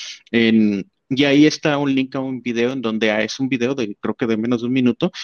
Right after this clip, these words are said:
y hace referencia a cosas que me llamaron la atención. Uno punto tres billones de usuarios activos con Windows. Windows ya oficialmente considerada como una plataforma abierta y que quieren hacerla más abierta,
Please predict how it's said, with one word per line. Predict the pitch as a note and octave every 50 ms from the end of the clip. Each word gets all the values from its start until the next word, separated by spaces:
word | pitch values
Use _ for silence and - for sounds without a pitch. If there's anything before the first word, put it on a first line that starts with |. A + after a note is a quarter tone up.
| - - -
y | - C3
hace | C3+ - F3
referencia | D3+ D3+ C#3 - C3 B2 B2+ B2+ B2+ - - C#3+ C#3+ - - -
a | C3+ B2+ B2 A#2+
cosas | _ - B2 B2 - C#3 -
que | - C#3
me | B2
llamaron | A#2 A2+ A2+ A2+ A#2+
la | A#2
atención. | A#2 - G#2+ G#2 - A#2 A2 G2 F2 _ - _ _
Uno | - C3 C#3 D3+ C#3+
punto | - D3+ D3+ - - D3+
tres | - - C#3 C#3 C3+ C3 -
billones | - A2+ - B2+ B2+ B2+ C3+ C3 A#2+ A2
de | - A2+ A2+ A2
usuarios | A2 A2 G#2+ - - - A#2+ A#2+ C3 B2 -
activos | A2+ G#2+ - - _ - - C#3+ C#3 C#3 F3 G#3+ - - _ _ _
con | - B2 A#2 A#2 A2 -
Windows. | G#2+ G#2+ B2 B2+ B2 A2+ G2+ E2+ D2 - - - - - - - - - - - -
Windows | - A#2+ B2 D#3+ E3+ E3 D3+ D3+ D3 B2 B2+ A#2+
ya | - C3+ C3 C3+ C3+
oficialmente | C3+ - B2+ - - C3 C3 C3 B2+ B2 - C#3
considerada | - C3+ B2 - A#2+ A2+ A#2 A#2+ -
como | - C3 A#2+ A#2 A#2+
una | B2+ B2+ B2+ B2+ B2 A2
plataforma | - A#2 A2 - - - - A2 A2 A2+ A#2 A#2 - -
abierta | A2+ G#2 G#2 G#2+ A#2+ B2+ C3 A#2+ A#2+ - - E3 G3+ -
y | - -
que | - - -
quieren | - - B2+ D#3+ D#3 C#3+
hacerla | B2+ - B2 B2+ B2+ A#2
más | B2 B2 - -
abierta, | B2+ A#2 B2 B2 B2 - - D#3+ G3+